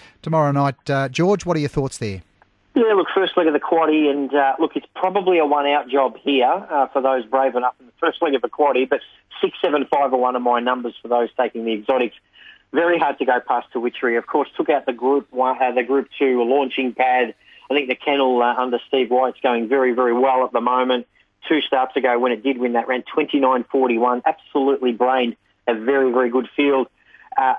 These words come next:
Speaker 2: got into all sorts of trouble early, didn't show the early speed it did, it, it should have, uh, last week, or we know it's capable of, but still ran on very, very nicely.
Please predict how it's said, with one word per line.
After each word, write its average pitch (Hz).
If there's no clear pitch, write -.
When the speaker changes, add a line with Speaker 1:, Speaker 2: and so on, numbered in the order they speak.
Speaker 2:
got 175
into 196
all 165
sorts 170
of -
trouble 143
early, 156
didn't 160
show 147
the 135
early 139
speed 143
it 123
did, 147
it, 135
it 135
should 160
have, 131
uh, 127
last 131
week, 143
or 123
we 120
know 127
it's -
capable 139
of, 120
but 127
still 180
ran 143
on 131
very, 143
very 120
nicely. 123